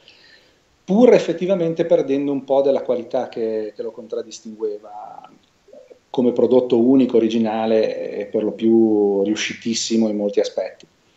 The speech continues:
Eh, il Mirror's Edge, allora, il primo, vabbè, io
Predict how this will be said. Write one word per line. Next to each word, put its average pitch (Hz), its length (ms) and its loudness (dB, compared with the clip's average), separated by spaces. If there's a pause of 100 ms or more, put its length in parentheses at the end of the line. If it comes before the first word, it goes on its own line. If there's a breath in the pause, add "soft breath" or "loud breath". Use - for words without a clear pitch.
(340)
Eh, 120 360 6
il 117 500 4
Mirror's 160 340 4
Edge, 139 320 0 (320)
allora, 135 260 4
il 113 80 0
primo, 220 520 4
vabbè, 131 140 0
io 123 320 0